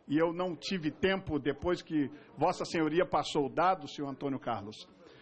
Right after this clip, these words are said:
Valadares, é, não tive tempo de fazer os cálculos matemáticos, mas me parece que é um acréscimo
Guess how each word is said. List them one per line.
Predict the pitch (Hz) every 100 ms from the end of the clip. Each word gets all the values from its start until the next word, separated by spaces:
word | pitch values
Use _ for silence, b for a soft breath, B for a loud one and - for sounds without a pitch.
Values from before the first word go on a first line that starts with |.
| B
Valadares, | 123 135 135 131 127 123 -
é, | 165 160
não | 160 180 190
tive | - 165
tempo | - 180
de | -
fazer | 156 151
os | 143
cálculos | 147 143 139
matemáticos, | 135 127 127 185 185
mas | 196
me | 208
parece | 214 160 160 190 -
que | -
é |
um | 180
acréscimo | 156 156 170 - 156